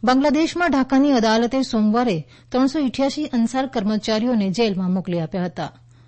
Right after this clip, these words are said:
રવિવારે રાત્રે અન્સાર કર્મચારીઓ અને વિદ્યાર્થીઓ વચ્ચેની અથડામણમાં ચાર કેસમાં જેલમાં મોકલ્યા હતા. આ ઉપરાંત તેમની સામે સચિવાલયમાં તોડફોડ કરવા અને વિદ્યાર્થીઓ પર હુમલો કરવાના ગુનામાં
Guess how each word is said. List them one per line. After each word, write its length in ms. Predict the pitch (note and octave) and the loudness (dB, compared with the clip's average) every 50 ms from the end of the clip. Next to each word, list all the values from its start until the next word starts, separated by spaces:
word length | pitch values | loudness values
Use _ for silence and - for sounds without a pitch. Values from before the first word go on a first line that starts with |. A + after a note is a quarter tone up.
| - _ _ - - _ _ - - - - | -20 _ _ -20 -20 _ _ -20 -14 -6 0
રવિવારે 420 | F#3+ G#3 G#3 G#3 G#3 G#3 G3+ G#3+ | 0 2 2 2 2 0 0 0
રાત્રે 320 | G3 G#3+ G#3 G#3 - A3+ A#3+ | 0 0 0 0 0 0 0
અન્સાર 360 | A#3+ A3+ G#3+ - A3 G#3+ G#3+ | 2 2 2 2 0 -2 -2
કર્મચારીઓ 580 | - A3+ G3 G#3+ G#3+ G#3+ - - G#3+ A3 B3 | -2 -2 0 0 0 0 0 0 0 0 2
અને 140 | C4 A#3+ A#3 | 2 2 2
વિદ્યાર્થીઓ 480 | G#3 G3+ F#3+ E3 G#3+ A3 A3+ G#3+ B3+ A#3+ | 2 0 0 0 0 0 0 0 0 0
વચ્ચેની 340 | A3 G#3+ - A#3+ A3+ A3+ A3+ | -2 -2 -2 -2 0 0 0
અથડામણમાં 580 | G3 E3 F#3 G3 G3 G3+ G#3+ A3 A3 A#3 A#3 | -2 -2 -2 -2 0 0 2 2 2 2 0
ચાર 340 | A#3 - A3+ G3+ F#3+ F#3 F3+ | -2 -2 -2 -2 -2 -2 -4
કેસમાં 500 | E3+ - A#3 A#3+ A#3+ - A3 F#3+ F#3 F#3 - - - - _ - | -4 -4 -4 -4 -2 -2 -4 -4 -4 -6 -8 -14 -20 -20 _ -10
જેલમાં 440 | A3+ - B3+ B3 A#3+ G3+ F3+ F3+ F3+ | -4 0 0 2 2 2 2 0 0
મોકલ્યા 280 | F3+ E3+ - E3+ E3+ E3+ | 0 -2 -2 -4 -4 -4
હતા. 360 | F3 E3 - E3+ - F3+ - - _ _ _ _ - - | -4 -6 -8 -10 -10 -10 -14 -20 _ _ _ _ -10 -4
આ 80 | - A#3 | -2 -2
ઉપરાંત 340 | A#3+ A#3 - C#4 D#4 E4+ C#4+ | -2 0 -2 -2 -2 -2 0
તેમની 240 | D4 A#3+ A#3 A#3+ | 0 2 2 2
સામે 320 | A#3+ - B3+ A#3 A#3+ B3+ C#4+ | 2 0 0 2 2 2 2
સચિવાલયમાં 800 | C4+ - A#3 - A3+ G#3+ G3+ G3+ G3 G3 G#3 G#3 G#3+ A3 A#3 | 0 -2 -6 -4 -2 0 0 0 0 0 0 0 0 0 0
તોડફોડ 520 | A#3 A#3 A3+ G3+ F#3+ F#3 D#3+ - A3 A#3 B3 | -2 -2 -2 -2 -2 -2 -4 -2 -2 -2 -2
કરવા 440 | B3 - G#3+ F#3 F3 G3 A3 B3+ C4 - - - - - | 0 -2 -2 -2 0 0 -2 -2 -4 -6 -12 -20 -8 -4
અને 140 | A3 A3 A3+ | -2 0 0
વિદ્યાર્થીઓ 520 | F#3+ A3 F#3 E3+ A#3+ B3 C4+ B3+ C#4 C4+ | 0 0 0 2 2 2 2 2 0 -2
પર 140 | A#3 B3+ B3+ | 0 0 2
હુમલો 280 | A3 G#3+ G#3 G#3 G#3 | 2 2 4 2 2
કરવાના 380 | G3+ G#3 G#3 G3+ G#3+ A3+ A3+ A3+ | 0 -2 -2 0 0 0 0 0
ગુનામાં 520 | G#3 E3+ F#3+ F#3+ G#3 A#3+ A#3+ G3+ F3 D3 | 0 0 0 0 0 0 0 0 -2 -4